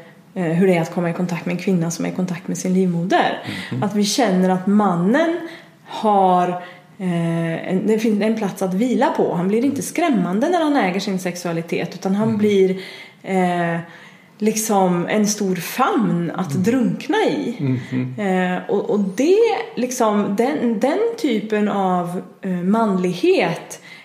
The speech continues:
Speaker 1: är vi kvinnor väldigt attraherade av.
Speaker 2: Mhm.
Speaker 1: Så när man äger sin sexuella energi på det sättet så kommer man inte behöva springa runt och pysa ut den på omedvetna platser, utan kvinnor kommer att säga ja till det,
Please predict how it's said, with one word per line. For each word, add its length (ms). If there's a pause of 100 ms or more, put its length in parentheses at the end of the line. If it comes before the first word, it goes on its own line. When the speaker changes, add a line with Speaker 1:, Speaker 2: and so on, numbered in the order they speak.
Speaker 1:
är 120
vi 180
kvinnor 340 (180)
väldigt 480
attraherade 680
av. 300 (120)
Speaker 2:
Mhm. 120 (380)
Speaker 1:
Så 340
när 140
man 140
äger 400
sin 200
sexuella 440
energi 320
på 120
det 180
sättet 480
så 140
kommer 260
man 120
inte 240 (180)
behöva 600
springa 380
runt 320
och 140
pysa 280
ut 260
den 200
på 120
omedvetna 480
platser, 400
utan 320 (460)
kvinnor 480
kommer 440
att 300
säga 240
ja 540
till 100
det, 240